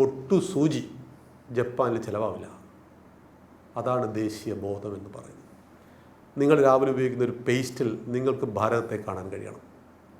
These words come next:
നിങ്ങൾ ഒരു ചപ്പാത്തി ഉണ്ടാക്കുമ്പോൾ അതിൽ നിങ്ങൾക്ക് ഭാരതത്തെ കാണാൻ കഴിയണം. മാത്രമല്ല, ഞങ്ങളുടെ കടയിൽ ഭാരതീയരായ ദേശവിരുദ്ധരുണ്ടാക്കുന്ന സാധനമുണ്ട്, അതും വെക്കാറില്ല.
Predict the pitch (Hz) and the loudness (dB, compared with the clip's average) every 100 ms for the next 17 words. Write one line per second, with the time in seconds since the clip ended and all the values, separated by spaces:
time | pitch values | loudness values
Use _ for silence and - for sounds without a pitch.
0 | - - - - 143 160 160 147 139 - | -20 -20 -20 -8 2 6 8 6 4 2
1 | 131 127 - 135 160 151 131 123 120 113 | 0 2 0 2 4 4 4 2 0 0
2 | 113 117 131 127 123 113 107 107 107 107 | 0 0 0 0 -2 -2 -2 -2 0 -2
3 | 110 101 95 95 95 - - - - - | -6 -8 -8 -8 -10 -14 -18 -20 -20 -20
4 | - - - - - 123 127 135 127 113 | -20 -20 -20 -20 -10 -2 0 2 2 2
5 | 117 120 120 131 120 117 117 113 - - | 0 0 -2 0 0 0 0 -2 -6 -14
6 | - 104 117 131 170 196 208 208 196 156 | -10 0 4 6 4 6 8 8 8 6
7 | 151 151 139 135 127 120 113 117 113 101 | 6 4 4 4 6 4 0 -2 -4 -6
8 | 98 98 107 120 110 98 101 101 98 | -6 -4 -4 -2 -4 -6 -8 -10 -14